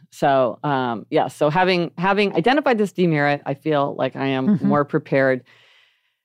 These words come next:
Speaker 1: to deal with these weird work days. Um, so Alyssa, take us up. What is your gold star?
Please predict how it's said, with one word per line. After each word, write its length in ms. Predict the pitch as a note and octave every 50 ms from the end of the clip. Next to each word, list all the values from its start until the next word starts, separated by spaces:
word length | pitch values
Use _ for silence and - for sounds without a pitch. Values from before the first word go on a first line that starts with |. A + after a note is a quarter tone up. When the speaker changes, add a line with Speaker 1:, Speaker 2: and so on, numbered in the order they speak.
| _ _ _ _ -
Speaker 1:
to 120 | - G#3
deal 400 | E3 - F3+ G#3 G#3 G3+ G3+ F#3+ F3
with 320 | E3+ E3 E3+ E3 D#3+ D#3 -
these 220 | D3 D#3+ D#3 C#3+ C3+
weird 240 | C#3 D3+ D3 C#3+ B2+
work 200 | C#3+ C#3+ C3 -
days. 320 | C#3+ A#2+ F2+ - - - - -
Um, 260 | G3 D4 - - - - -
so 160 | C4+ C4 C4
Alyssa, 260 | C#4 C#4+ C#4 B3+ G3+
take 220 | - C4+ A#3 A3 A3
us 120 | G3+ -
up. 180 | G3+ - A#2 -
What 140 | F3 F#3
is 140 | F#3 F3+ D#3
your 140 | F#3 F3+ D#3
gold 180 | F3 E3+ E3 D#3+
star? 460 | - - C4+ D4+ - - - -